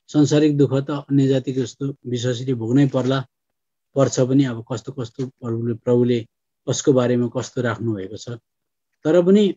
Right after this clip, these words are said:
अ, महिमा आउनुभन्दा अगाडि चाहिँ दुःख हुन्छ भनेर हामी पत्रसको किताबमा, अ, काफी पाउँछौँ। अब यहाँ आउनुहोस्, यहाँनिर पहिला पत्रसको किताब एक अध्यायको बिस पदमा,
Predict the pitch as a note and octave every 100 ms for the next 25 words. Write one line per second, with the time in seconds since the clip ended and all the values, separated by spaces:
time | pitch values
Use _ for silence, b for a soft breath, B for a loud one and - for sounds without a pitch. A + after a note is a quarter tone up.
0 | _ _ _ _ _ _ _ _ _ _
1 | _ - B2 A#2+ B2 D#3 F#3 G3 E3 D3+
2 | C3+ G#2+ A2 A2 A2+ A#2 A2+ A#2+ B2+ G#2+
3 | F#2 F2+ G#2 F#2+ F#2+ A2 A2 _ _ _
4 | _ _ - A2 A2 A#2+ A2+ G#2+ - G#2+
5 | G#2+ G#2 G2 A2 B2 - - G#2+ G2 A2+
6 | G2+ C3 G#2 F#2+ - F2 _ _ _ _
7 | _ _ _ _ - C3 C#3+ C#3 C#3 C#3+
8 | - B2+ A#2+ B2 A#2 - - D3 C#3+ C#3
9 | B2 A2+ - A#2+ B2 A#2+ B2 B2 A#2+ A#2
10 | A2+ A2 A#2 A2 _ _ _ _ _ _
11 | _ B2+ C#3 - A#2 A#2 A2+